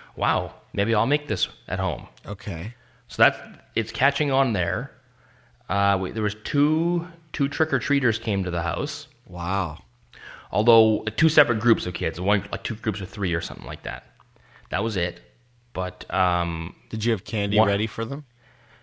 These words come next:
Speaker 1: Yeah, we had a little bit. We had a little bit, 'cause we, we had, we had a Halloween party. We, we throw the Halloween party every year. So that's what we do. Like, so all of our friends and their kids, we, we have, all of our friends basically had kids all at the same time.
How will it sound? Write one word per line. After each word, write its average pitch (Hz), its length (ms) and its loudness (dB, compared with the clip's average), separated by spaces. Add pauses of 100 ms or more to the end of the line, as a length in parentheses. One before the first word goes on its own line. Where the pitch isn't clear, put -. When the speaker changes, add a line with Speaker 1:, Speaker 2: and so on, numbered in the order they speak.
(220)
Speaker 1:
Yeah, 156 180 6
we 190 140 6
had 165 200 4
a 233 40 6
little 185 240 6
bit. - 300 -6 (160)
We 120 80 2
had 156 60 8
a 160 40 6
little 117 140 6
bit, 110 100 2
'cause - 100 -4
we, 165 80 6
we 160 180 4
had, 160 140 4
we 170 120 4
had 160 120 6
a 147 60 6
Halloween 135 400 4
party. 98 320 2
We, 123 160 0
we 160 120 0
throw 180 200 4
the 165 80 4
Halloween 131 420 4
party 95 340 2
every 85 180 -4
year. 85 440 -10 (500)
So 123 80 4
that's 120 120 2
what 117 120 2
we 117 140 4
do. 95 180 0
Like, 90 160 -6
so 107 140 -2
all 117 220 6
of 120 80 4
our 110 80 2
friends 107 380 0
and 98 80 -2
their 90 80 -2
kids, 104 240 -2
we, 104 160 -2
we 110 140 0
have, 117 180 0
all - 300 4
of 185 60 2
our 147 80 4
friends 123 340 0
basically 107 680 -2 (320)
had 101 280 0
kids 95 380 0
all 98 280 6
at - 60 -2
the 82 60 -8
same 92 220 -4
time. 67 340 -6